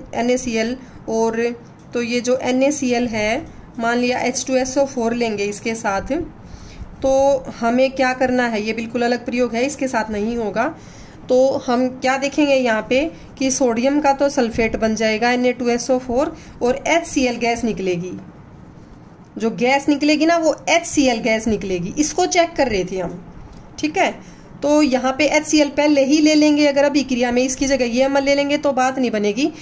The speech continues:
हम क्या और कुछ देखना चाह रहे हैं कि जो एच सी एल गैस बनेगी वो अम्ल है कि नहीं, गैसियस रूप में ये अम्ल होगी कि नहीं। तो हम एच सी एल गैस बना रहे थे तो एच टू एस ओ फ़ोर ही लेना पड़ेगा।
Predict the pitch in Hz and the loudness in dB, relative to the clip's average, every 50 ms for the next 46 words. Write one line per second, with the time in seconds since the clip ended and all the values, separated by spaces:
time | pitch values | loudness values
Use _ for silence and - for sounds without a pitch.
0 | - - - - 240 240 254 247 254 - 262 269 269 - 262 262 285 277 - 311 | -18 -10 -6 -4 -2 0 0 -2 0 0 0 0 2 2 2 2 2 2 0 0
1 | 294 285 262 269 269 269 262 247 254 254 240 226 208 185 180 185 180 180 - - | 0 2 0 0 2 2 0 2 2 2 2 2 2 0 -2 -4 -4 -6 -10 -16
2 | - - - - - 262 262 262 262 262 - 269 277 262 - - 254 254 262 262 | -20 -20 -18 -4 -2 0 2 2 2 2 2 0 0 0 0 0 2 2 2 0
3 | 226 240 240 254 269 294 - 254 240 269 277 277 269 269 302 294 285 294 285 - | 0 2 2 2 2 2 0 0 0 0 2 0 2 2 2 4 4 4 2 2
4 | 277 277 294 294 302 277 254 220 202 - 240 240 226 214 196 190 175 226 240 294 | 2 2 2 2 2 2 2 0 -2 -2 -2 -2 -2 -2 -2 0 0 0 0 0
5 | - - 254 254 247 254 247 226 220 - - 220 208 185 175 190 - - - - | 0 0 0 0 0 0 -2 -4 -4 -6 -6 -6 -4 -4 -4 -6 -10 -16 -20 -20
6 | - - - - - - - - 240 247 262 - 262 254 285 285 269 240 208 185 | -20 -20 -20 -20 -20 -20 -12 -4 0 0 2 2 2 2 2 2 0 0 -2 -2
7 | 185 208 185 - 220 208 190 180 180 180 - - - - - - 254 240 247 240 | -4 -6 -6 -6 -4 -4 -4 -4 -4 -6 -10 -16 -20 -12 -6 -4 -2 -2 0 0
8 | 247 262 269 262 - 285 254 247 254 262 240 247 262 254 247 269 277 277 254 233 | 0 0 0 0 0 0 -2 0 0 0 0 0 0 0 0 0 0 0 0 -2
9 | 220 214 294 311 302 302 277 269 262 - - 269 262 262 262 269 277 262 262 - | -2 -2 -2 -2 0 2 2 0 0 -2 -2 0 0 0 0 0 -2 -2 -2 -2
10 | 220 220 214 208 254 262 254 254 254 247 247 240 240 208 208 202 196 240 | -4 -4 -4 -2 0 0 2 2 2 0 -2 -2 -2 -2 -2 -2 0 -2